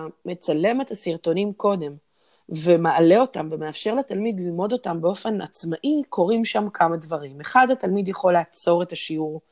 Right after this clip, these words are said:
מתי שהוא רוצה, ולחזור אחורה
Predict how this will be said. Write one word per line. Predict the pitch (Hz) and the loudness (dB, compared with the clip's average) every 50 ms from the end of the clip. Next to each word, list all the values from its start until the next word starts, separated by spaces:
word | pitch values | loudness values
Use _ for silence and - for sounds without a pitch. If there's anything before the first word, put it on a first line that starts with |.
| _ _ _ _ - | _ _ _ _ -8
מתי | 180 175 - 190 185 185 | -4 0 2 2 2 2
שהוא | 180 - 180 165 | 0 -2 -4 -4
רוצה, | 151 156 - - - - 156 _ _ _ _ _ _ _ - | -4 -6 -8 -10 -12 -12 -12 _ _ _ _ _ _ _ -8
ולחזור | 165 165 156 - - 175 185 175 170 | -6 -6 -6 -6 -4 0 0 0 0
אחורה | 175 - - 165 151 143 147 | 0 -4 -4 -4 -4 -4 -6